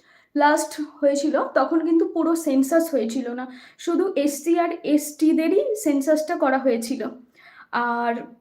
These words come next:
এবার, আহ, দু হাজার, দশ বছর অন্তর অন্তর এটি হয়, ওকে, এই কাস্ট সেন্সাস। না হলে যে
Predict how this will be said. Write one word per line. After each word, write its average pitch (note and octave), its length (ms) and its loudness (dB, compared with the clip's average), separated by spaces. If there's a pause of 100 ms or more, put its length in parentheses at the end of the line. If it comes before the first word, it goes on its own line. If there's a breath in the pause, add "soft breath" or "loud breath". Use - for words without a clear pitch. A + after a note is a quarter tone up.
(720)
এবার, D#4 440 6
আহ, C4+ 180 8
দু D4 140 4
হাজার, D4 320 2
দশ D#4 240 6
বছর E4+ 300 0
অন্তর D4 320 2
অন্তর C#4+ 280 2
এটি B3+ 300 -4
হয়, A3+ 300 -2 (300)
ওকে, C#4+ 220 -4 (300 loud breath)
এই C#4 120 0
কাস্ট C4+ 360 0
সেন্সাস। C#4+ 500 0
না D#4 100 2
হলে E4 260 2
যে F4+ 180 -2